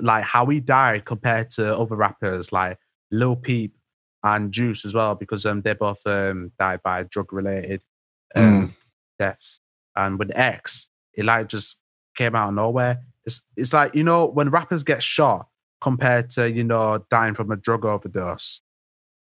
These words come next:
Speaker 1: it
Speaker 2: Yeah.
Speaker 1: is so different. You know what I mean?
Speaker 2: Yeah.
Speaker 1: But, like,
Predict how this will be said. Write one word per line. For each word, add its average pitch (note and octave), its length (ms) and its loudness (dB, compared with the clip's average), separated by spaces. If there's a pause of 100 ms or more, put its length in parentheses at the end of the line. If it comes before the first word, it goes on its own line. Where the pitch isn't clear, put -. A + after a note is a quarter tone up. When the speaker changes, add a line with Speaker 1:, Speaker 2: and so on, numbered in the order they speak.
(120)
Speaker 1:
it A#2+ 100 -2
Speaker 2:
Yeah. E3 200 4
Speaker 1:
is B2 160 -2
so B2 420 -2
different. B2 500 0 (460)
You A#2+ 60 -2
know A#2 120 4
what A#2 40 2
I A#2+ 40 0
mean? B2 160 6
Speaker 2:
Yeah. F2+ 200 4 (160)
Speaker 1:
But, G2+ 120 -6
like, G#2+ 380 2